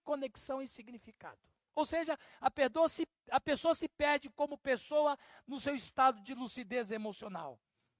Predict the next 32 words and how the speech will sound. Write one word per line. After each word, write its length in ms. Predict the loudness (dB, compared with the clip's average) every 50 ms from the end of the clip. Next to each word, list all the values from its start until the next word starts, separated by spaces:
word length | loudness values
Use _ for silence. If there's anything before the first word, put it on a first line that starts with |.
| _ _
E 80 | 0 2
aí 220 | 4 4 6 8
ela 220 | 8 8 10 8 10
vai 160 | 10 8 8
dizer 520 | 6 2 -2 0 2 6 6 6 6 6 2 _ _ _ _ _ -6
que 400 | -2 0 0 0 0 -2 -4 -8 _ _ _ _ _ _ _ _ -10
o 120 | -8 -8
trauma, 640 | 0 6 8 10 12 12 12 12 10 8 4 4 2 0
é, 240 | 0 2 2 0 -2
psicológico 1080 | -6 -6 -6 -4 2 6 8 8 10 10 10 10 8 8 4 -2 -2 -2 -2 -2 -2 0
e 100 | 2 2
a, 260 | 4 4 2 0 -2
e 80 | 0 2
a 140 | 4 4 4
desconexão 960 | 2 -4 -12 -4 -2 0 2 0 0 -2 -4 -6 -2 2 4 4 4 4 2 -4 _ _ _ _ _ _ _ _
viola 500 | -4 2 6 8 10 12 12 10 10 8
a 80 | 6
fé 240 | 6 4 4 4 6
da 140 | 6 4 2
vítima 540 | 2 2 0 0 0 0 -2 -2 -2 -2 -2
em 120 | 0 -2
uma 180 | 0 2 4 6
ordem 260 | 8 8 8 6 4 2
natural 500 | 2 2 2 0 0 2 4 4 6 4
ou 100 | 4 0
divina 540 | -2 -6 -8 -6 -4 -4 -2 -2 -2 -4 -4 _ -20 -20 _ _ _
e 140 | 0 6 8
a 140 | 8 8 8
lança 500 | 8 6 6 6 6 6 2 -2 -4 -4
em 160 | -4 -4 -4
estado 480 | -2 -4 -6 -6 -2 0 0 0 0 -2
de 140 | -8 -12